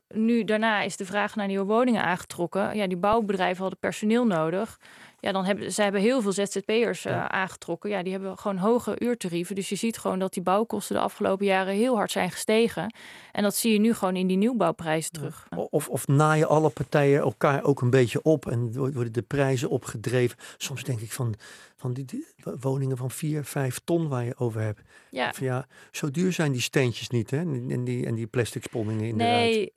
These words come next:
Speaker 1: nee, het, het ligt, kijk, wat, het ligt ook niet altijd natuurlijk aan die materialen. Eh, het
Speaker 2: Het ligt
Speaker 1: is
Speaker 2: ook weer
Speaker 1: met
Speaker 2: aan de
Speaker 1: name
Speaker 2: grond.
Speaker 1: Het ligt aan de grond, die is
Speaker 2: Ja, ook
Speaker 1: duur.
Speaker 2: weer ab-, absurd duur.
Speaker 1: Ja, de grond is duur, eh, het personeel is duur.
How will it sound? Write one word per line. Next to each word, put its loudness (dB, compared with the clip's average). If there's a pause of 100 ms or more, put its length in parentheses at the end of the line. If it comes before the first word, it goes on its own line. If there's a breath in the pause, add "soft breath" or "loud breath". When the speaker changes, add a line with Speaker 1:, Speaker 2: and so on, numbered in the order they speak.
Speaker 1:
nee, 0
het, -4
het -10
ligt, -2
kijk, 0
wat, -6 (500)
het -2
ligt 0
ook 0
niet 0
altijd 2 (120)
natuurlijk -4
aan -2
die -2
materialen. 0
Eh, 2
het 2
Speaker 2:
Het -6
ligt -4
Speaker 1:
is 4
Speaker 2:
ook 2
weer 2
Speaker 1:
met 2
Speaker 2:
aan 2
de 2
Speaker 1:
name 6
Speaker 2:
grond. 2 (180 loud breath)
Speaker 1:
Het 0
ligt 0
aan 0
de -6
grond, -4
die -6
is -2
Speaker 2:
Ja, 0
ook 4
Speaker 1:
duur. 2
Speaker 2:
weer 2
ab-, -4
absurd 2
duur. 2
Speaker 1:
Ja, -4
de -4
grond -6
is -6
duur, 2
eh, 0
het -4
personeel -4
is -4
duur. 2